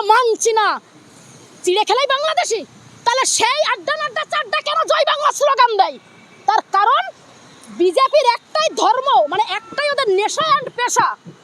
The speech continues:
হিন্দুর সঙ্গে মুসলিমকে যতক্ষণ চুলকানি না বাঁধাবে, ততক্ষণ ওনাদের কিন্তু শান্তি হয় না। কিন্তু যথেষ্ট অ্যাক্টিভ আমার ভারতের মুসলিম হিন্দুরা, তারা কোনোদিন ওদের পাল্লায় পড়বে না। ওদের পাল্লায় যদি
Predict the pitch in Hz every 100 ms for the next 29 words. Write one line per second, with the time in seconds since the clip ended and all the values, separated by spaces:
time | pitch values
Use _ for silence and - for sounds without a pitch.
0 | - - - 381 523 554 679 - 622 622
1 | 554 480 - 587 622 571 571 554 554 554
2 | 392 494 494 - 508 508 480 466 415 466
3 | 392 294 196 - - - 523 523 508 480
4 | 494 480 - 440 - 392 427 453 330 339
5 | 277 - - - 349 427 - 659 719 _
6 | _ 226 381 392 523 - 494 440 427 -
7 | 508 453 440 427 370 269 392 453 403 339
8 | 359 415 392 339 392 381 359 330 - -
9 | - 320 370 359 392 415 381 349 427 427
10 | 415 359 330 339 392 571 587 - - 466
11 | 381 640 659 605 554 494 466